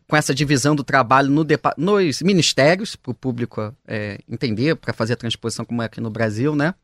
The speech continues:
Mas também, e aí é uma, uma coisa que também nos deixou muito, é,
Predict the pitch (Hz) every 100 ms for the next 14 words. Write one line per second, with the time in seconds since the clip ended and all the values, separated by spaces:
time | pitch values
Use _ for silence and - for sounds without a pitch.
0 | _ - 170 196 226 208 147 165 214 170
1 | 131 156 165 196 170 120 107 135 135 156
2 | 151 - 131 147 160 151 131 135 - 156
3 | 147 156 160 147 127 104 - - - -
4 | - _ - 113 107 104